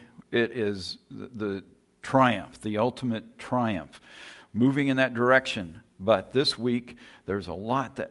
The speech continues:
unfolds, a lot that goes on. Our series has to do with discovering the signs of God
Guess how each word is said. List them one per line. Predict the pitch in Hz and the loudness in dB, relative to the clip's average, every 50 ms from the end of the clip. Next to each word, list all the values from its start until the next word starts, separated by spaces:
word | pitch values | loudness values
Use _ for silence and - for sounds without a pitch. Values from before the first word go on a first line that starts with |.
| - | -8
unfolds, | - 135 120 127 120 - - 123 120 110 110 110 110 110 101 - | -6 -2 -2 -2 -4 -4 -2 0 0 0 0 -2 -4 -4 -6 -10
a | - - | -10 -8
lot | 101 95 98 104 107 104 - | -4 -2 -2 -2 -2 -4 -6
that | 113 101 | -8 -8
goes | 98 107 98 107 107 92 95 | -6 -6 -6 -6 -8 -10 -10
on. | 104 107 104 101 98 95 92 _ _ _ _ _ _ _ _ _ _ _ _ _ _ - - | -8 -8 -8 -8 -8 -10 -14 _ _ _ _ _ _ _ _ _ _ _ _ _ _ -12 -4
Our | - 120 113 110 110 110 107 107 107 - - - | 0 2 2 2 2 -2 -4 -4 -6 -10 -10 -4
series | - - - - 196 202 180 143 123 113 110 110 117 120 120 - - - - - - | 0 2 2 4 4 4 4 4 4 4 2 0 0 -2 -2 -4 -12 -20 -16 -8 -6
has | 120 123 120 135 139 - | -2 0 0 -2 -2 -6
to | - - | -10 -10
do | 139 127 107 123 127 123 123 120 | -12 -8 -4 -2 0 0 2 0
with | 113 110 107 104 101 98 - | 0 -2 -2 -4 -4 -6 -8
discovering | - 95 - - - 127 - 123 123 143 143 143 139 123 | -10 -8 -8 -2 0 0 2 2 0 -2 -2 0 0 -2
the | 117 113 | -2 -4
signs | - - 127 113 117 127 131 131 120 123 | -4 -2 -2 0 0 0 -2 -2 -2 -4
of | 123 107 98 | -6 -6 -4
God | 90 110 85 87 87 85 95 95 82 | -4 -2 -2 -2 -2 -2 -4 -6 -8